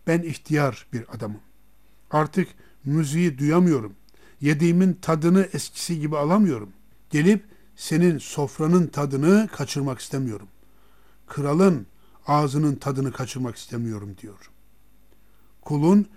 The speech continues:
şeriye ırmağını kralla birlikte geçerek sana birazcık eşlik edecek. Kral beni neden böyle ödüllendirsin?" Otuz altıncı ayet. Barzilay,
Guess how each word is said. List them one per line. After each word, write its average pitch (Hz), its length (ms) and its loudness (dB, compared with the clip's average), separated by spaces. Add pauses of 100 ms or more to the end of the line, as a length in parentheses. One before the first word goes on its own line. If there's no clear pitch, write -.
(160)
şeriye 156 640 -2
ırmağını 147 640 -2
kralla 151 540 0
birlikte 139 380 -4
geçerek 143 440 -2 (360)
sana 135 380 -6
birazcık 143 440 0
eşlik 135 400 -8
edecek. 110 320 -10 (520)
Kral 156 340 0
beni 147 240 -2
neden 170 360 2
böyle 131 220 -2
ödüllendirsin?" 117 840 -8 (200)
Otuz 131 200 -12
altıncı 110 380 -10
ayet. 101 340 -20 (1700)
Barzilay, 123 560 -4